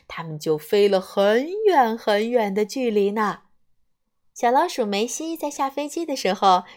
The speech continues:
认真地感谢了为他们服务的客舱乘务员和机长。接着，他们就来到了行李带的附近，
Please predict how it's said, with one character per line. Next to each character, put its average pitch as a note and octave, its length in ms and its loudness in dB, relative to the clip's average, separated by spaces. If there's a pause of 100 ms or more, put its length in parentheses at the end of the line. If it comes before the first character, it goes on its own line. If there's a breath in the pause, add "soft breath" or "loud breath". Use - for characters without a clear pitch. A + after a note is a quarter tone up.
认 F3+ 320 2
真 F3+ 200 0
地 F3 80 0
感 B2+ 280 -2
谢 E3 280 2
了 C3+ 260 0 (180 loud breath)
为 E3 160 4
他 E3 160 -4
们 E3 160 -6
服 D#3 340 -6
务 F3+ 80 4
的 D3+ 260 2
客 - 280 -4
舱 G3+ 260 -4
乘 G3+ 260 -6
务 G#3+ 100 -2
员 F#3+ 380 0
和 - 160 -2
机 D#4 220 -6
长。 C#3+ 380 -8 (1700)
接 A3 240 2
着， F#3+ 260 -2 (240)
他 E3 140 4
们 E3 140 -2
就 E3 160 2
来 D3+ 200 2
到 D#3+ 180 4
了 E3+ 120 0
行 F3 200 -8
李 F#3+ 180 -2
带 G#3+ 240 0
的 F#3 80 -2
附 G#3+ 200 -4
近， G#3+ 380 -6